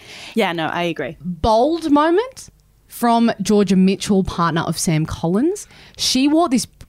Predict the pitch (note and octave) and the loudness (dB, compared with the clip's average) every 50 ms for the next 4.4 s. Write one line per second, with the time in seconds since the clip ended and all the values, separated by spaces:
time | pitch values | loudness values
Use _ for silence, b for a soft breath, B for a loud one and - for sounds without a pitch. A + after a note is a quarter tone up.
0 | _ - - G#3+ G3+ F#3 F#3 G3+ G3 F#3 F3+ - F3 E3+ D#3+ D#3+ E3 D#3+ D#3+ E3 | _ -4 0 2 2 2 2 2 0 0 -2 -2 -4 -4 0 0 2 2 2 0
1 | - - - E3 D3+ D3+ E3 D#3 C#3 D#3 F3+ - - F3+ F#3+ E3+ E3 - - G3+ | -2 -6 -10 -10 -6 -4 -2 -2 0 -2 -4 -4 -4 -4 -4 -4 -4 -4 -2 0
2 | F#3+ F#3 D#3 E3 F#3+ D#3 F#3 F3 D#3 - E3+ F3 D#3+ C#3 D3 D#3+ D#3+ E3 D#3 D3 | 0 0 2 0 0 0 -2 -4 -4 -6 -6 -4 -2 -2 -2 -2 -2 -2 -2 -2
3 | D#3 D#3 D#3 - _ _ _ _ - E3+ D3+ F3+ E3 D3+ D3+ D3 D3 E3 D#3 - | -2 -4 -4 -6 _ _ _ _ -14 -14 -4 -2 0 2 2 2 0 0 -4 -4
4 | - F#3 E3+ F3+ D#4+ F#4+ - | -4 -2 0 0 -2 -2 -4